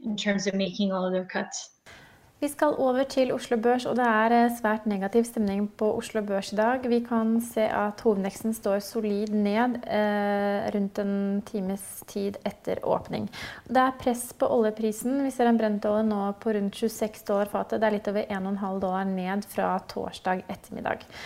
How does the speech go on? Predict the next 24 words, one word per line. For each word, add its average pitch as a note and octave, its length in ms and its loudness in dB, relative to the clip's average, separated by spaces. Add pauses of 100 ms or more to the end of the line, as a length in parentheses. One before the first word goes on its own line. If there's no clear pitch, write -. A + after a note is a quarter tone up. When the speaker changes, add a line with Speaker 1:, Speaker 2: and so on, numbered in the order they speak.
(200)
Speaker 2:
Vi C4+ 80 -6
tar D4 120 8
også C#4 180 2
med C4 140 2
oss C4 60 0
at C4+ 120 2
nye C4 300 2
spenninger A3+ 500 4
mellom G#3+ 300 4
U A3 80 2
S A3+ 140 -2
A G3+ 120 2
og G#3+ 60 0
Kina A#3+ 1300 2
har A3+ 260 2
tredd A3+ 200 -2
i A3+ 40 0
kraft B3 240 -2
etter A#3 220 0
at A3 120 2
Donald G#3+ 300 0
Trump G#3+ 360 0
nå G#3 220 0
twitret G#3 580 -4